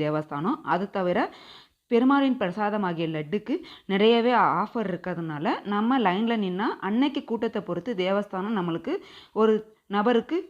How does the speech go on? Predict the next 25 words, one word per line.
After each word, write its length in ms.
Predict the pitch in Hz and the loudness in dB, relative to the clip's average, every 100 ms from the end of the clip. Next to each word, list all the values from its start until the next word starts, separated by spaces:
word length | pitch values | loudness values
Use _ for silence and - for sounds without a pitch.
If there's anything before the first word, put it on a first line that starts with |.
| _ - | _ -10
எக்ஸ்ட்ரா 460 | 190 - 247 254 | -10 -4 0 2
ஒரு 160 | 190 196 | 2 0
லட்டோ 260 | 208 175 226 | 0 0 0
ரெண்டு 220 | 208 180 | 0 0
லட்டோ 260 | 185 175 220 | -4 -2 -4
கொடுத்துக்கிட்டு 440 | 208 180 185 165 170 | -4 -4 -6 -4 -4
இருந்தாங்க. 320 | 160 151 175 508 - _ _ _ _ _ _ _ _ _ _ | -2 0 0 -2 -6 _ _ _ _ _ _ _ _ _ _
இப்ப 240 | - 214 - | -10 -4 -2
புதுசா 280 | 240 220 247 | 0 0 0
பாத்தீங்கன்னா, 520 | 233 196 180 170 190 220 | 0 -2 -4 -4 -4 -4
திருமலை 340 | 208 220 220 | -4 -2 -2
திருப்பதி 360 | 214 180 175 175 | -4 -6 -4 -4
பிரசாதமாகிய 640 | 175 151 180 185 170 160 | -6 -4 -2 -2 -2 -2
லட்டுவை 400 | 160 151 156 196 170 | 0 0 0 0 0
வாங்குறதுக்கு 520 | 143 156 170 139 - | -2 -6 -6 -6 -8
ஆதார் 360 | 214 160 185 208 | -8 -2 0 0
கார்டு 220 | 190 165 | -2 -4
கட்டாயம்னு 540 | - 147 160 160 165 160 | -6 -8 -6 -6 -6 -6
சொல்லியிருக்கிறாங்க. 560 | 143 156 156 147 139 175 - | -6 -6 -6 -8 -8 -10 -8
ஏன்னு 260 | 160 208 214 | -4 -4 -4
பாத்தீங்கன்னா, 460 | 170 - 147 147 254 277 - - | -6 -6 -8 -6 -8 -10 -18 -16
அந்த 260 | - 190 202 | -8 -4 -4
பிரசாதத்தை 760 | 202 165 208 202 170 175 226 | -4 -6 -6 -4 -4 -2 -4
இடைத்தரகர்கள் 760 | 165 196 208 185 160 139 190 190 | -2 -2 -2 -4 -4 -4 -6 -4
மொத்தமா 360 | 143 190 202 | -6 -4 -4